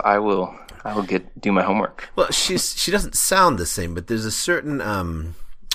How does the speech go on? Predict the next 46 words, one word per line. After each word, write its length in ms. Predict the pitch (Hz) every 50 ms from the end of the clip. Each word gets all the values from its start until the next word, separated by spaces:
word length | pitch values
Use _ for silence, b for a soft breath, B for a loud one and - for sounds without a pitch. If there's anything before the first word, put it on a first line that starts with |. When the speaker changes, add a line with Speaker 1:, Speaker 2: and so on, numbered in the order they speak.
| - 71 78
Speaker 2:
I 20 |
don't 80 | 110 110
know, 160 | 98 90 87
there's 240 | 87 101 110 107 113
a 80 | 110
certain, 540 | - - - 151 139 - 123 127 120 110 - b b b b b b b b b b b b - - -
uh, 80 | - -
the 120 | 120 135
same 240 | - - 175 160 143
sort 140 | - 127 107
of 60 | -
flexibility 1040 | - - - 107 107 - - - - 76 65 - 78 69 64 - - 52 - - b b b b b b b -
in 140 | - 90 85
Speaker 1:
Mm-hmm. 100 | 80 - -
Speaker 2:
terms 240 | - 87 82 78
of, 140 | 87 78 76
you 60 | 90
know, 100 | 80 80
what 300 | 78 76 80 92 92 - -
is 460 | - 85 82 78 71 64 - - - -
folk. 560 | - - - - 67 53 - - - - - - - - b b b b b b 110
Speaker 1:
Mm-hmm. 140 | 107 113
Speaker 2:
Um, 160 | 117 123 123 73
and, 160 | 85 90 95
and 160 | 98 101 92
she's 240 | - - 135 127 117
done 240 | - 131 123 117 110
some 220 | - - 101 92
changing 460 | - - 110 104 101 87 95 87 78
between, 500 | 80 73 - - 104 92 85 80 78 85
you 100 | 82 90
know, 100 | 80 73
from 200 | - - 80 78
one 160 | 80 85 82
album 220 | 82 78 73 71 71
to 100 | - 73
the 80 | 69
next 420 | 73 71 67 65 - - - - - - - -
also, 360 | - 104 107 104 - - 82
and 80 | 78 85
I 20 |
wanted 220 | 87 92 90 76 76
to 40 | 71 85 82
go 80 | 76
there. 400 | 69 73 98 107 98 80 73 - B B B B B B B B -
Um, 340 | 85 80 80 78 78 78